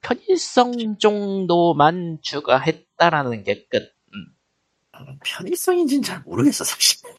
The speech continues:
Speaker 1: 저, 저는 편의성이라고 봐요. 예.
Speaker 2: 아,
Speaker 1: 웬-,
Speaker 2: 편해지긴 했어. 확실히 편해지긴 했어.
Speaker 1: 타이밍으로
Speaker 2: 원작하고
Speaker 1: 그래도
Speaker 2: 비교하면 그렇지.
Speaker 1: 표시를 해주니까. <laughs> 예.
Speaker 2: 아, 근데 타이밍의 입력 조건은 더 빡세졌어, 그만큼.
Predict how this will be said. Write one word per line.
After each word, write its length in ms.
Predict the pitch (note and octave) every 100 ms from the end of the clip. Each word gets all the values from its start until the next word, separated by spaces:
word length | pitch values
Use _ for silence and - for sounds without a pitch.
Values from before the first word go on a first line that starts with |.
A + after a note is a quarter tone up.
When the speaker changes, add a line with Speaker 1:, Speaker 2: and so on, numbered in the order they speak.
| _ _ _ _ _ _ _ -
Speaker 1:
저, 160 | - E4 F4 F#4+
저는 520 | - A2 D3 G#3 A3 G3
편의성이라고 680 | F#3 D#3+ B2+ B2 G#2+ C3+
봐요. 200 | D3 - - - _ D2
예. 40 | - _ _ _ _ _ - -
Speaker 2:
아, 80 |
Speaker 1:
웬-, 100 | A2+
Speaker 2:
편해지긴 520 | A#2 A#3+ E4+ D#4 A#3 A#3+
했어. 360 | B3 A#2+ G2+
확실히 340 | B2+ C3+ D#3+ C#3
편해지긴 460 | D3+ E3+ D#3+ B2+
했어. 200 | C3+ C3+ -
Speaker 1:
타이밍으로 380 | - G#2+ B2+
Speaker 2:
원작하고 180 | A#2 A#2 A2
Speaker 1:
그래도 180 | G#2+ G2
Speaker 2:
비교하면 160 | A2+ F2+
그렇지. 140 | E2
Speaker 1:
표시를 360 | F3+ F3+ D3+ D3+
해주니까. 500 | F3 G3 C#3 - - - - _ -
<laughs> 400 | - - - -
예. 40 | - - _ _ _ -
Speaker 2:
아, 180 | D#2+
근데 600 | - F2+ F#2+ A#2 D#2 - _ _ _ _ -
타이밍의 680 | D#3 E3 E3 D#3 C#3+ C3 G2
입력 300 | E2+ F#2+ G#2
조건은 380 | - - F#2+ F#2+
더 140 | - -
빡세졌어, 640 | - - B2+ E2 - -
그만큼. 360 | - E2 -